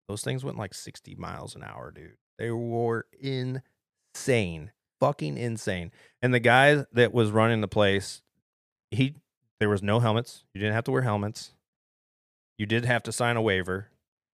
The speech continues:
And it, the one rule was no bumping. No bumping, but,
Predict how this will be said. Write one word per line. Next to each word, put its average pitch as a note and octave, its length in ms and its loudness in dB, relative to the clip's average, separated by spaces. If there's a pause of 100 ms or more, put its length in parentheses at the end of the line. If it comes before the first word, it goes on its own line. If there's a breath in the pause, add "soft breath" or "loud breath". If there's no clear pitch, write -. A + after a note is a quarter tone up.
(680)
And G#2 360 2
it, G#2 240 -2
the A#2 80 2
one A#2+ 420 2
rule A#2+ 280 4
was G#2+ 200 2
no G#2+ 260 2
bumping. G2 640 2 (220)
No A#2+ 140 0
bumping, F#2+ 480 2
but, G#2 340 0